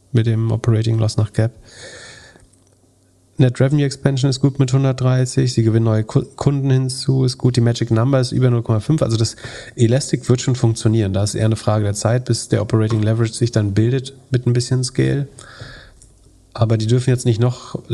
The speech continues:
ni-, nicht unter dreißig Prozent rutschen beim Wachstum, dann hätten sie ein Problem. Aber lädt jetzt auch nicht zum Zugreifen ein,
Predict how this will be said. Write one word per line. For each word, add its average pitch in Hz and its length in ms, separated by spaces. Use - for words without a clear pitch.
ni-, 120 340
nicht 123 160
unter 131 200
dreißig 101 340
Prozent 107 320
rutschen 113 260
beim 120 160
Wachstum, 135 520
dann 117 140
hätten 117 260
sie 123 100
ein 123 60
Problem. 127 560
Aber 104 560
lädt 113 220
jetzt 110 180
auch 104 180
nicht 104 220
zum 98 280
Zugreifen 95 520
ein, 95 360